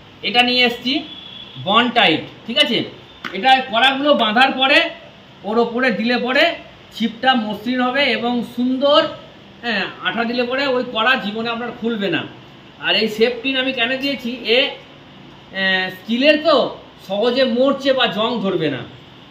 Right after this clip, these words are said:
ঠিক আছে? তো নিজে এইভাবে বানান ছিপ, আর দেখে নেন, হ্যাঁ, কীভাবে বানাতে হয়।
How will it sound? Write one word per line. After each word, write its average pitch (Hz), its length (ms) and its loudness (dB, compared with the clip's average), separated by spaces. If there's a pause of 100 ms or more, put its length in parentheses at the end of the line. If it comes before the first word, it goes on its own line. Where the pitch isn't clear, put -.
(320)
ঠিক 226 120 -2
আছে? 285 300 2 (600)
তো 226 180 2
নিজে 208 300 -2
এইভাবে 233 320 2
বানান 208 360 -2
ছিপ, 277 280 -2 (680)
আর 170 300 4 (1300)
দেখে 190 220 2
নেন, 262 180 2 (460)
হ্যাঁ, 269 220 -4
কীভাবে 220 200 4
বানাতে 208 380 0
হয়। 247 220 4